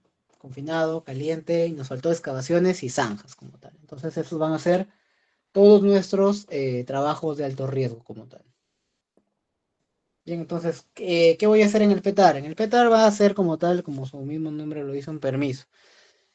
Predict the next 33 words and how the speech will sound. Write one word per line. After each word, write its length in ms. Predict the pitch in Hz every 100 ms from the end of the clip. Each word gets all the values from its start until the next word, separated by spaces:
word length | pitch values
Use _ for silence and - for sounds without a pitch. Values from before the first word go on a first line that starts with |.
| _
Ese 280 | - 196 208
permiso, 380 | 196 208 202 190
¿qué 120 | 196
va 100 | 196
a 40 |
tener? 380 | 196 190 202 214
¿Qué 100 | 196
va 100 | 175
a 20 |
requerir? 520 | 175 175 165 185 214 160
Va 80 |
a 40 | 151
requerir 380 | 151 147 135 147
como 240 | 185 208
tal 280 | 233 240 208
que 120 | 151
tú 140 | 160
coloques 600 | - 196 220 202 190 202
los 360 | 165 165 196 208
controles 500 | - 139 147 151 156
específicos. 720 | 160 185 233 208 139 - 131
¿Cuáles 240 | 190 208
son 120 | 202 208
controles 300 | 202 196 190
específicos? 540 | 175 165 139 131 123
Por 120 | 139
ejemplo, 300 | 131 151 120
si 120 | 120
realizo 320 | 123 120 120 139
un 40 |
trabajo 260 | 143 147 165
en 60 |
caliente 560 | 170 185 190 156 160